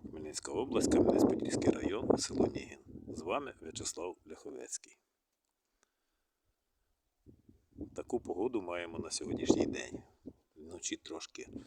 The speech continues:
випав сніжок і встановилася знову мінусова температура. Так як вчора було у нас свято Трифона Зарізана, то сьогодні хоч трішечки,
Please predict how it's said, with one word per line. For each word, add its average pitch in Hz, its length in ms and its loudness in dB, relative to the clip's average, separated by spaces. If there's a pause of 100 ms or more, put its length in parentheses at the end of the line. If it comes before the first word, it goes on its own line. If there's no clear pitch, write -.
(440)
випав - 400 -8
сніжок - 500 -6 (1800)
і 151 240 -4 (600)
встановилася 98 720 -6 (120)
знову 90 300 -8
мінусова 80 520 -4
температура. - 680 -2 (1300)
Так 87 220 -10
як 78 100 -10
вчора 80 300 -8
було 80 280 -6
у 73 80 -12
нас 71 220 -14
свято - 460 -8 (580)
Трифона 69 460 -12
Зарізана, 87 600 -8 (1040)
то 76 100 -10
сьогодні 85 520 -6
хоч 78 280 -8 (400)
трішечки, 123 600 -10